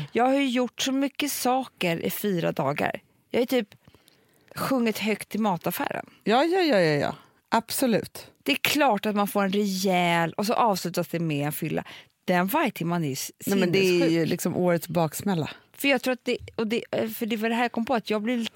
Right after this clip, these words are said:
Speaker 1: deprimerad efter ägglo-, jag tror att det, det, jag får ju, alltså
Speaker 2: Då går det ner i deppen efteråt.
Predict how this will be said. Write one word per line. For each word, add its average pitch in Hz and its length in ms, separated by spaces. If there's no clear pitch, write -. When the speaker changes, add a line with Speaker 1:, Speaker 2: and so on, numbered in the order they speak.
Speaker 1:
deprimerad 262 520
efter 185 240
ägglo-, - 420
jag 226 160
tror 247 100
att 233 80
det, 254 140
det, 220 300
jag 254 320
får 220 220
ju, 202 120
alltså 175 320
Speaker 2:
Då 208 80
går 208 120
det 214 60
ner 180 220
i 175 40
deppen 170 400
efteråt. - 420